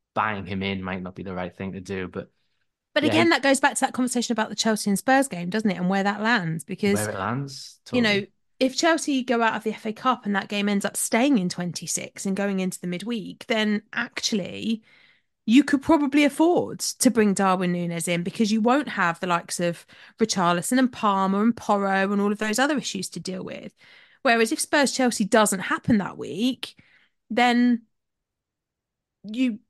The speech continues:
Speaker 2: you don't want to be adding to your list of problems by having a Darwin or a Jota, 'cause I would like nothing more than to bring in Jota.
Speaker 1: Yeah.
Speaker 2: But I just, until we've got clarity, it's very, very difficult. And it,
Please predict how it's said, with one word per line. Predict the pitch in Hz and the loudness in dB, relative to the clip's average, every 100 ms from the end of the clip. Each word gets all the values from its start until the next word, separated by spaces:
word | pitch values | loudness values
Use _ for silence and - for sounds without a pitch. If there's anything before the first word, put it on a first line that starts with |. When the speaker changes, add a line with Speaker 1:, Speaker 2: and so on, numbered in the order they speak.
| _ _ | _ _
Speaker 2:
you | - 240 | 6 6
don't | 247 285 247 | 8 4 4
want | 247 | 2
to | |
be | 233 - | 2 0
adding | 262 285 185 151 175 - _ _ _ - | 0 2 0 -2 -4 -6 _ _ _ -4
to | 233 | 0
your | 214 | 2
list | 185 - | 2 -2
of | 185 | -6
problems | - 180 175 190 202 | -4 -4 -2 -4 0
by | 214 | 0
having | 208 233 240 214 185 | 2 0 0 -2 -2
a | 180 | 0
Darwin | 190 180 175 180 | 0 0 0 -2
or | 170 | -4
a | 165 | -6
Jota, | 185 175 - | -8 -8 -8
'cause | - 214 | -6 -4
I | 285 320 | 2 2
would | 311 277 | 2 0
like | 262 196 | -2 -2
nothing | 220 - | -4 0
more | 220 214 | 0 0
than | 175 | -2
to | - | -8
bring | 185 | -8
in | 170 175 - _ - | -6 -8 -10 _ -2
Jota. | 240 254 - - - _ - - - | -2 -2 -8 -10 -12 _ -20 -20 -16
Speaker 1:
Yeah. | - | -2
Speaker 2:
But | 226 208 185 | 0 0 0
I | 247 277 | 2 2
just, | 277 320 - - - - _ - | 4 2 2 -2 -8 -12 _ 0
until | 269 269 - 349 | 2 2 2 2
we've | 339 320 | 2 2
got | 262 - | -2 -6
clarity, | - 269 320 285 - 110 110 170 226 | -2 2 2 0 -6 -10 -10 -12 -8
it's | 254 233 | -6 -6
very, | - 240 233 233 | -2 2 4 2
very | 214 196 | 0 -2
difficult. | 208 220 - 175 | -4 -8 -6 -6
And | 196 | -4
it, | 214 | -6